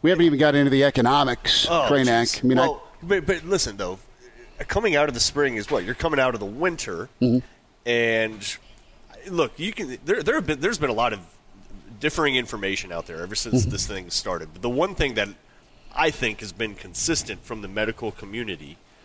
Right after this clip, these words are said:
Speaker 2: is don't expect a vaccine any sooner than eighteen months. Okay, I, I mean, that's just been pretty standard, and, and most of them have said, and even that's pushing it, 'cause vaccines take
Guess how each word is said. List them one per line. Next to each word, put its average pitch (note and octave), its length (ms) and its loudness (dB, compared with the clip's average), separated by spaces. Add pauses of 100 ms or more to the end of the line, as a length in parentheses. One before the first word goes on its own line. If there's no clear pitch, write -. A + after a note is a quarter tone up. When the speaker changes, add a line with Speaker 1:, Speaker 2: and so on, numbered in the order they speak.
(400)
Speaker 2:
is A#2 560 0 (540)
don't D#3 280 2
expect C#3 500 -2
a G#2+ 40 -4
vaccine A#2 540 0
any A#2 160 -2
sooner A#2+ 340 -4
than G#2+ 160 -6
eighteen G#2+ 380 -4
months. - 440 -8 (840)
Okay, D3+ 220 -2 (120)
I, C#3+ 200 2
I C#3 40 0
mean, C#3+ 120 2
that's C#3+ 180 2
just D3 180 -2
been C3+ 220 -2 (560)
pretty F3 360 0
standard, C3 560 -2 (380)
and, D3 220 0
and B2+ 300 -2 (120)
most C#3+ 380 2
of C3+ 60 -2
them B2+ 180 0
have A#2+ 180 -2
said, A#2 380 0 (260)
and B2 140 -2
even B2+ 240 -2
that's A2 260 -2
pushing - 380 -6
it, - 100 -20 (160)
'cause G2 160 -12
vaccines G#2+ 580 -2
take E2+ 200 -8